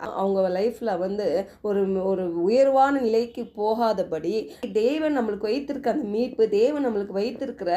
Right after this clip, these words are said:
அந்த தெய்வீக காரியங்கள் எதுவுமே நம்மளுக்கு அப்ளை ஆகாதபடி பிசாசு தடை பண்ணுகிறான் பாருங்க. நம்ம குற்ற உணர்வுல வாழும் பொழுது தேவன் நமக்கு வைத்திருக்கிற எந்த ஒரு நிலையும் நம்ம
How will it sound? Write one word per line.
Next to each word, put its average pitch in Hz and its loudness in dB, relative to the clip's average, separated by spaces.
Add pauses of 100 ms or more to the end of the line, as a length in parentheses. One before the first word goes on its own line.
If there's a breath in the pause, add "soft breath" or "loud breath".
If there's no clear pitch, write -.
(240 loud breath)
அந்த 208 0
தெய்வீக 294 0
காரியங்கள் 220 4
எதுவுமே 254 4
நம்மளுக்கு 190 -2
அப்ளை 214 0
ஆகாதபடி 196 0
பிசாசு 220 -4
தடை 190 0
பண்ணுகிறான் 175 -4
பாருங்க. 170 -2 (200 loud breath)
நம்ம 226 4
குற்ற 285 0
உணர்வுல 285 4
வாழும் 214 4
பொழுது 170 -2 (480 soft breath)
தேவன் 277 6
நமக்கு 214 -4
வைத்திருக்கிற 202 -2 (580 loud breath)
எந்த 294 4 (100)
ஒரு 226 4
நிலையும் 240 6
நம்ம 202 -2